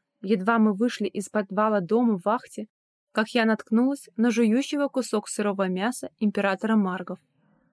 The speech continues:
Рядом с ним нерешительно топтался Рарык, физиономия которого была расцвечена кровоподтеками.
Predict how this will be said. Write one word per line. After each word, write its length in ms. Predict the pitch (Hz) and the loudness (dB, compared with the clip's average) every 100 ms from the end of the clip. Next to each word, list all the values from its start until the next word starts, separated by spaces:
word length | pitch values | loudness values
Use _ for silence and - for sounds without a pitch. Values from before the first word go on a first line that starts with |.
| _ | _
Рядом 360 | 196 233 208 208 | 0 2 2 0
с 120 | - | 2
ним 220 | 226 247 - _ _ _ | 0 0 -4 _ _ _
нерешительно 720 | 220 220 208 - 233 302 294 294 | 2 4 2 -2 -4 -2 -2 -2
топтался 560 | 247 - 196 196 - | -4 -4 -4 -2 -2
Рарык, 480 | 220 214 196 - - _ _ _ _ - | 0 0 -2 -6 -16 _ _ _ _ -2
физиономия 680 | 220 202 196 208 247 294 | 0 2 2 2 2 2
которого 460 | 294 285 285 277 277 | 0 0 0 2 2
была 340 | 226 269 269 254 _ _ 220 | 2 2 0 -2 _ _ -6
расцвечена 720 | 202 - 190 214 247 269 269 | -6 -6 -2 0 0 -2 -2
кровоподтеками. 1040 | - 226 240 233 220 - 185 - 190 202 | 0 -2 0 -2 -4 -6 -6 -6 -8 -8